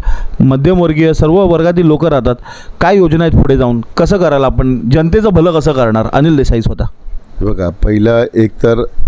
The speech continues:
Speaker 2: सुरुवातीला जी काही, म्हणजे, अ, सेंट्रलला जी कामं ला-, अवलंबून आहेत, आता मेजर आमच्या इथे म्हटलं तरी सेंट्रलचं एक आता सध्या धारावी,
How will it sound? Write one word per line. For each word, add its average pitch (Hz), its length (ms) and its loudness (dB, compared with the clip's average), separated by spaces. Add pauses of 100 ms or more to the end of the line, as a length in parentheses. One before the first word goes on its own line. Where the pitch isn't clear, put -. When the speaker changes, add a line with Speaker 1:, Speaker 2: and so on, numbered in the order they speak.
(140)
Speaker 2:
सुरुवातीला 113 920 2 (720)
जी 110 180 2
काही, 120 420 2 (480)
म्हणजे, 110 500 2
अ, 104 840 0
सेंट्रलला 127 680 0
जी 117 180 0
कामं 110 360 0
ला-, 107 340 0
अवलंबून 107 480 2
आहेत, 95 140 2
आता 101 140 0 (400)
मेजर 120 320 2
आमच्या 123 320 0
इथे 127 360 2
म्हटलं 120 420 2
तरी 120 140 0
सेंट्रलचं 113 520 0
एक 113 160 0
आता 110 200 0
सध्या 110 340 0
धारावी, 104 400 2